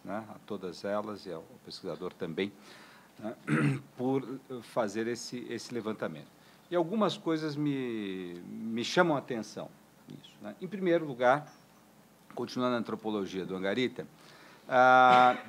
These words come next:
isso não é um fenômeno da natureza. Quer dizer, quando nós olhamos esses dados, esses dados não são uma decorrência de uma ordem natural. Esses dados, eles são reflexo de uma construção institucional, né?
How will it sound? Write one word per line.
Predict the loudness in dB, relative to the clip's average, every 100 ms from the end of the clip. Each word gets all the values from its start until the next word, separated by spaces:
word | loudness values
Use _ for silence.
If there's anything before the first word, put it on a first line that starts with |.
| -12 -4
isso | -2 2
não | 2
é |
um | 2
fenômeno | 2 2 4 2 0 -2
da | -4
natureza. | -4 -6 -4 -2 -2 -6 -16 -18 -20 -20 -20
Quer | -18
dizer, | -10
quando | -2 0
nós | 2
olhamos | 2 2 2 2 0 -2
esses | -4 -6 4
dados, | 10 10 8
esses | 0 -6 -6
dados | 4 6 6 2 -12 -16 -20 -20 -8
não | -4 -2
são | 0 2
uma | 4
decorrência | 6 8 8 8 6 6 4 0 -2
de |
uma | 4 6
ordem | 6 4 -2
natural. | -8 -8 -6 -8 -10 -20 -20 -14 -2
Esses | 0 0 -4 6
dados, | 10 10 8 2 -2 0
eles | 2 0 0 -4
são | -4 0 2 4
reflexo | 2 -2 -4 0 0 -2 -8 -8
de | -2
uma | -2
construção | 0 2 2 2 -6 -8 2 2 2 -4 -8
institucional, | -8 -8 -8 -6 -4 -4 -6 -14 -20 -20 -20 -20 -20 -18 -8
né? | -8